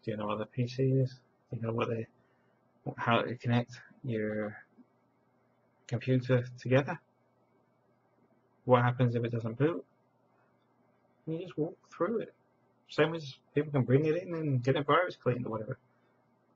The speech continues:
All comes from developing these ideas. And the ideas all come from your time.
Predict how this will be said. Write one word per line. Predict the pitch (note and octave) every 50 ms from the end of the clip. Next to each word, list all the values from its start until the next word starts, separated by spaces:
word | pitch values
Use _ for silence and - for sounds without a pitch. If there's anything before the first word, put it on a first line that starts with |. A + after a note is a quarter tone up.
| _ -
All | G#2+ B2+ C3
comes | C3 B2+ C3 A#2+ B2 A#2+ A#2+
from | - - A#2 A2+ A#2+ B2 A#2+ - _ _ _ _ _ _ _ _ _ _ _ _ -
developing | - C3 - A2+ A2 G#2+ - A2 G#2+
these | G#2+ G#2 G#2 G#2
ideas. | G#2 G#2 G#2 - G#2+ G#2 G#2 G2+ - - - _ _ _ _
And | - B2 G#2+
the | G#2 G2+
ideas | G#2+ A2+ B2 C3 B2+ B2+ B2 B2 B2 B2 B2 - - - - _ _ _ _ -
all | - C3 D3 C#3
come | C#3+ C3 B2 A#2+ A#2
from | - - A#2+ A2+ A#2 A2+ - - _ _ _ _ _ _ _ _ -
your | A2 G#2+ A2 G#2 G2+
time. | - - G2 F#2 -